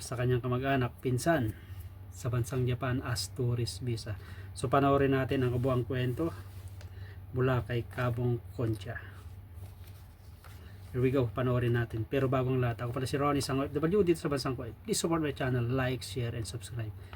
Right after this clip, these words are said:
At pakipindot na rin yung notification bell para update kayo lagi pag meron akong mga bagong videos. Here we go, panoorin natin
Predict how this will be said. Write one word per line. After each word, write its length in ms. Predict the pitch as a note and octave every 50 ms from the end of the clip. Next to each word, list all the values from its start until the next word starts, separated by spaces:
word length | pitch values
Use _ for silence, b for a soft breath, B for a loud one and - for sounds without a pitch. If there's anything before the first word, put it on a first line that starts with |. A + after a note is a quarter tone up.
| b b b b b b b -
At 80 | - -
pakipindot 500 | - C3 B2 B2+ - C#3+ C3 B2+ D3 - -
na 80 | C#3+
rin 160 | C3+ C3+ C3+ C3+
yung 100 | C3+ C3+ C3+
notification 500 | C3 - C3+ B2 D3+ C3+ - - C3+ C3
bell 240 | B2 B2 A#2 A#2 -
para 240 | C3+ B2+ B2 C3
update 240 | C3 B2 C3 B2 -
kayo 160 | - D3 D3+
lagi 320 | E3+ F#3 G3+ A3+ A3+ A#3 -
pag 160 | - D#3+ D3
meron 220 | D3 C#3+ C#3+ C#3+
akong 180 | C#3 C3+ - C#3+
mga 240 | C#3 C3+ C3+ C3 C3
bagong 240 | C3+ C3 B2+ C3 B2+
videos. 300 | A#2+ A#2+ A#2 A#2+ A2+ -
Here 140 | - C#3 C3
we 100 | C#3+ C#3+
go, 80 | D3 B2+ - - - -
panoorin 460 | - B2+ B2+ B2 B2 B2 B2+ B2 B2
natin 340 | B2+ C3 B2+ - D#3+ E3+ F#3